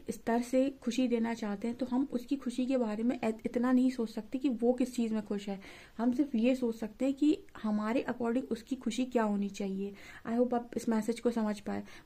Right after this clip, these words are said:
मतलब, ये पर्सन ये कहना चाह रहे हैं कि सबने अपने अपने अनुसार अंदाज़ा लगाया और मेरे लिए काम किया कि मेरी खुशी किस चीज़ में है और मेरे लिए क्या बढ़िया रहेगा, ठीक है? जैसे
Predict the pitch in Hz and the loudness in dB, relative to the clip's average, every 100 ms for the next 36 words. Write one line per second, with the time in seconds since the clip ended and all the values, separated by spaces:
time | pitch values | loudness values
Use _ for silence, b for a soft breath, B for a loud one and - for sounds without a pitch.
0 | 226 254 269 285 254 269 254 262 240 240 | 0 2 4 4 4 4 2 2 0 -2
1 | 240 214 214 240 262 247 220 311 - - | -4 -6 -4 -4 -4 -6 -6 -6 -8 -6
2 | - 294 330 247 - 262 - 226 214 208 | 4 6 6 0 0 0 0 0 0 -2
3 | 214 226 - - 220 214 208 233 233 214 | -2 -4 -2 0 2 2 0 0 0 -2
4 | 196 190 202 - 220 220 214 220 233 247 | -2 -4 -4 -2 2 4 4 2 0 -2
5 | 220 208 214 226 226 226 214 214 226 220 | -2 -2 -2 -2 -2 0 0 0 0 -2
6 | 214 240 277 269 233 220 208 214 214 214 | -2 0 0 0 0 0 2 0 0 -2
7 | - B B B 214 226 226 240 254 240 | -4 B B B 4 6 6 2 0 0
8 | 240 - 202 214 208 220 202 202 208 202 | -4 -12 0 4 4 4 2 -2 -4 -6
9 | 208 - 214 220 220 - - 208 240 | -8 -4 0 0 -2 -12 -8 -2 -2